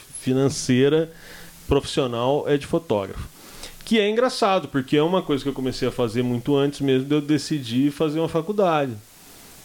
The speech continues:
né? A, a coisa começa na minha vida, é, você vai lembrar dessa época. É, em, ali,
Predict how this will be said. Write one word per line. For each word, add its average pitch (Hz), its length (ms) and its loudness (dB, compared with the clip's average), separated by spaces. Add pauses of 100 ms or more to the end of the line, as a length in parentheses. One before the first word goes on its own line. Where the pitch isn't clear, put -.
né? 110 120 -2
A, 117 460 -2
a - 20 -4
coisa 139 320 0
começa 151 440 0
na 127 40 -4
minha 120 160 -2
vida, 131 480 -2 (640)
é, 117 220 0
você 147 180 0
vai 156 240 0
lembrar 170 460 2
dessa 175 340 -4
época. 151 480 -4 (800)
É, 123 260 -2
em, 143 240 -2 (140)
ali, 147 480 4